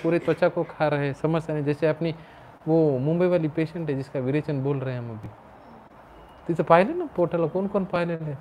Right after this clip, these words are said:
पूर्ण एवढं भरलेलं आहे, काही करा जातच नाही आहे।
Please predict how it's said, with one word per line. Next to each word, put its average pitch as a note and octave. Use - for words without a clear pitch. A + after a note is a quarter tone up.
पूर्ण G3+
एवढं A3+
भरलेलं E3
आहे, A2
काही F#3+
करा A#3
जातच F#3+
नाही F#3
आहे। A2